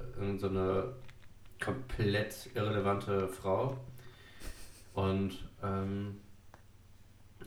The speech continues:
ja, dann kriegt er irgendwann so nach einem Jahr die Diagnose, äh, Krebs in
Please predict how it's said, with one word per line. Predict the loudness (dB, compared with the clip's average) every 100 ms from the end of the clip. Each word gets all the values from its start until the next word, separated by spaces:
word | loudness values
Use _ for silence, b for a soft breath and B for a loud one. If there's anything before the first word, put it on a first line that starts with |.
| -2
ja, | 4 6 8
dann | 6 4 0
kriegt | -2 -4 -2
er | 0
irgendwann | 0 0 0
so | 0
nach | 0 0
einem | 2 2
Jahr | 4 4
die | 2 0 0 0
Diagnose, | 2 2 2 2 2 2 0 0 -2 -4 -2 -2 -4 -8
äh, |
Krebs | -4 0 0 -2 -8 -4
in | 0 0 0 -2